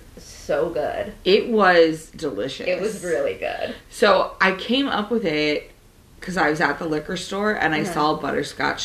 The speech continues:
Speaker 2: schnapps and I immediately thought butterbeer.
Speaker 1: Oh.
Speaker 2: And I was like, "I need to buy this."
Speaker 1: Yeah.
Speaker 2: And I don't know what to make with it. And then I also, in my hand, had grabbed the black spiced rum,
Speaker 1: Uh-huh.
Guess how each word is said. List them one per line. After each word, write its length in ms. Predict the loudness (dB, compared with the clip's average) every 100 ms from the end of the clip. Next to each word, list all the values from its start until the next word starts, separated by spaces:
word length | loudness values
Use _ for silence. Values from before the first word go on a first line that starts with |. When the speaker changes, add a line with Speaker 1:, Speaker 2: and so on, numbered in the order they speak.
| -4
Speaker 2:
schnapps 420 | -2 -2 -4 -8
and 120 | -4
I 80 | -2
immediately 800 | -2 0 0 -2 -2 -2 -2 -2
thought 380 | -2 -4 -4
butterbeer. 800 | -2 -2 -2 -4 -6 -4 -4 -6 -8 0
Speaker 1:
Oh. 800 | 2 4 4 2 2 -2 -4 -6 -14 -20 _ _
Speaker 2:
And 120 | 2 4
I 140 | 4
was 200 | 4 0
like, 280 | 0 0 -2 2
"I 180 | 4 4
need 300 | 0 -2 -4
to 140 | -6
buy 440 | -6 -2 4 4 4
this." 580 | 2 0 0 -2 -4 -4
Speaker 1:
Yeah. 460 | 0 2 0 -4 -10 -4
Speaker 2:
And 100 | 0
I 120 | 2
don't 280 | 2 0 0
know 120 | -2
what 140 | -4 -4
to 120 | -4
make 260 | -2 -2 -2
with 200 | -6 -4
it. 320 | -4 -4 -8 -18 -20 -8
And 120 | 0 4
then 140 | 4
I 220 | 2 -2 -4
also, 560 | 0 2 2 0 -2 -2 -4
in 160 | -4
my 160 | -2 -4
hand, 500 | -6 -6 -4 -2 -4
had 300 | -4 -6 -6
grabbed 720 | -2 2 4 2 2 -2 -8
the 100 | -6
black 460 | -4 0 0 0 -6
spiced 500 | -8 -2 -2 -2 -8
rum, 580 | -4 0 2 0 -2 -2
Speaker 1:
Uh-huh. 340 | -2 -2 -2